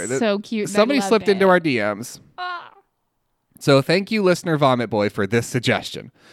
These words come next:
Speaker 2: Vomit Boy is also Canadian.
Speaker 1: Oh, good.
Speaker 2: And Vomit Boy turned me on to a little town in Alberta, Canada, that I thought you might enjoy.
Speaker 1: Okay.
Speaker 2: This is the town of Vulcan.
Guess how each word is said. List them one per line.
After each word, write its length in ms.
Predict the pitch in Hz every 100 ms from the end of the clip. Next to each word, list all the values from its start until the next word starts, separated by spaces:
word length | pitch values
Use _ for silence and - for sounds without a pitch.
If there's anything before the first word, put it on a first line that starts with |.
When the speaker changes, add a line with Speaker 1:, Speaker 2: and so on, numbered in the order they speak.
| - _
Speaker 2:
Vomit 340 | 113 123 143
Boy 220 | 123 117
is 260 | 117 107 - -
also 340 | 110 92 104
Canadian. 640 | 101 123 104 80 76 57 - _ _ _ _ _ _ _ -
Speaker 1:
Oh, 80 | 440 587 640
good. 200 | 214 196 - _ _ _ -
Speaker 2:
And 460 | 165 170 170 175 -
Vomit 400 | 175 214 403 403
Boy 260 | 196 160 165
turned 380 | - 202 196 175
me 140 | 185
on 320 | 151 165 165
to 540 | 160 175 165 160 160 160 -
a 180 | 147
little 260 | 147 196 302
town 520 | - 240 254 151 139
in 100 | 143
Alberta, 640 | 139 135 170 240 113 98 156 _ _ _
Canada, 580 | - 180 156 117 104 123 - _ _ _ _ _ _
that 240 | 117 151 151
I 100 | 202
thought 280 | 220 190
you 120 | 175 170
might 320 | 151 143 143 _ _ _ _ _ _
enjoy. 520 | 151 135 123 95 50 - _ _
Speaker 1:
Okay. 500 | 233 226 214 175 269 -
Speaker 2:
This 240 | 151 165
is 120 | 185
the 80 | 165
town 300 | 165 185 180
of 120 | 170
Vulcan. 520 | 151 160 143 - -